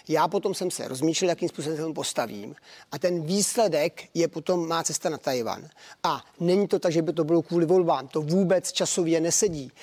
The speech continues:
Je to absurdní nesmysl. A je tam ještě druhá absurdita, na kterou jsem zapomněl. A to je,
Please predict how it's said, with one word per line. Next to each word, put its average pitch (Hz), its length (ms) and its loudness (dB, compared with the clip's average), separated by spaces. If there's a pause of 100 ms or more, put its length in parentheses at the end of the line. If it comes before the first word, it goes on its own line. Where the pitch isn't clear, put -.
(160)
Je 165 120 2
to 180 100 0 (100)
absurdní 196 560 0
nesmysl. 170 540 2
A - 80 -4
je 135 100 -4
tam 180 140 -4
ještě 185 200 -2
druhá 151 360 0
absurdita, 123 600 -4 (380)
na 135 100 -4
kterou 175 220 4
jsem 170 160 2
zapomněl. 139 500 -2
A 135 60 -6
to 165 140 0
je, 170 220 2